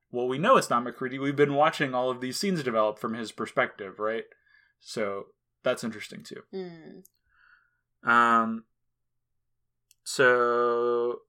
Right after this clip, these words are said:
Speaker 1: MacReady gives a speech to everyone about how they need to suss out, like,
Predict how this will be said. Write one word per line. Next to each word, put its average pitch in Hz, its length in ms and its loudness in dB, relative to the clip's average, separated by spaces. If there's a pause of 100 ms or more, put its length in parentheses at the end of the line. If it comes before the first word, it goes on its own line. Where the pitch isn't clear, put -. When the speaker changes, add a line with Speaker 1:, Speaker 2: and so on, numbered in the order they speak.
(1080)
Speaker 1:
MacReady 180 440 0
gives 175 200 -2
a 185 40 -4
speech 151 320 -2
to 143 80 -2
everyone 139 500 4
about 120 280 4
how 120 140 0
they 127 140 2
need 127 260 -8
to 120 440 -2
suss - 360 2
out, 127 320 2
like, 110 260 -6